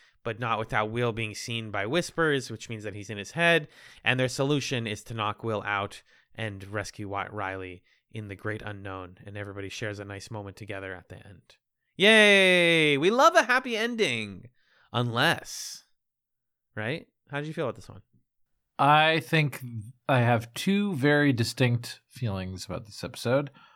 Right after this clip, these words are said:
Speaker 1: Yes.
Speaker 2: One is, "Fuck yeah, fuck yeah, this fucking rocks. This is the coolest heist movie ever," because you don't have to do all the logistical thinking about, like,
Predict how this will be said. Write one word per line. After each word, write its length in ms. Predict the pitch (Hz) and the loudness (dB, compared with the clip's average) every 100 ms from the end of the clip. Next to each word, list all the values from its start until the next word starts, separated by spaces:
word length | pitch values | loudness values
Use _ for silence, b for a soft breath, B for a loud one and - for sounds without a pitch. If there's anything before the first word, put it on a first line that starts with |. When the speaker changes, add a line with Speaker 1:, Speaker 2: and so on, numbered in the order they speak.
| b | b
Speaker 1:
Yes. 240 | 117 - | -12 -8
Speaker 2:
One 460 | 107 117 131 139 139 | 0 4 6 6 2
is, 720 | 113 113 110 107 95 - - _ _ _ _ _ _ _ _ | 2 4 4 4 2 -2 -6 _ _ _ _ _ _ _ _
"Fuck 440 | - - 127 123 | -14 0 0 2
yeah, 300 | 127 110 107 | 2 4 4
fuck 400 | 104 - 113 - | 0 0 -2 0
yeah, 300 | 117 107 101 | -4 -2 -2
this 260 | 98 107 - | -4 -6 -6
fucking 360 | 117 104 110 101 | -4 -4 -4 -2
rocks. 520 | 95 95 95 - - | 0 0 0 -4 -6
This 220 | 110 110 | -4 -4
is 100 | 95 | -6
the 100 | 98 | -8
coolest 500 | - 120 113 107 - | -6 0 0 0 -4
heist 280 | 110 101 - | -4 -4 -2
movie 320 | 107 101 98 | -4 -2 -2
ever," 480 | 92 95 95 90 92 b b _ | -2 -2 -2 -2 -6 b b _
because 540 | 110 - 110 98 90 | -2 0 0 0 -2
you 100 | 113 | -4
don't 300 | 107 113 104 | 0 -2 -2
have 240 | 104 104 - | -2 -2 -2
to 120 | 110 | -4
do 280 | 98 107 101 | -2 -2 2
all 180 | 98 95 | 2 2
the 140 | 101 | -2
logistical 600 | 101 95 98 - 101 95 | -4 -4 -6 -6 -8 -8
thinking 360 | 107 92 98 92 | -8 -10 -10 -8
about, 320 | 90 87 85 | -6 -6 -6
like, 400 | 87 85 82 | -8 -10 -12